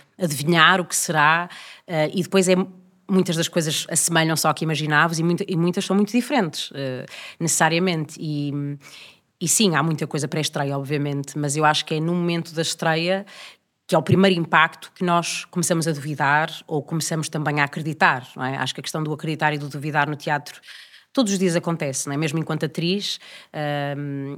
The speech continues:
entramos um dia a pensar, "Ai, eu hoje não estou nada, não estou nada num dia bom para fazer isto", não é? Eh,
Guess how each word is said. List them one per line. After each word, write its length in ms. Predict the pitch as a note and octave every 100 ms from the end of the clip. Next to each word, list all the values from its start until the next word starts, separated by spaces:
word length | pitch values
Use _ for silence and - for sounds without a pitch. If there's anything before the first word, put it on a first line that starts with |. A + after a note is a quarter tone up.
| -
entramos 480 | E3 - D#3 D#3 D#3
um 100 | D#3
dia 160 | D#3
a 40 | D3+
pensar, 260 | D#3 D3+
"Ai, 140 | D#3+ D#3+
eu 60 | C#3+
hoje 140 | D3+
não 80 | D3+
estou 180 | C#3 C#3
nada, 520 | C3+ C#3 C#3 C3+ D3
não 80 | C#3+
estou 180 | C3 D3+
nada 200 | C#3+ C#3+
num 120 | C#3+
dia 160 | C#3 C#3+
bom 120 | C3+
para 120 | C#3
fazer 240 | C#3+ C#3
isto", 320 | D3+ E3+ - C#3
não 120 | B2+
é? 160 | B2+ E3
Eh, 300 | C#3 C3+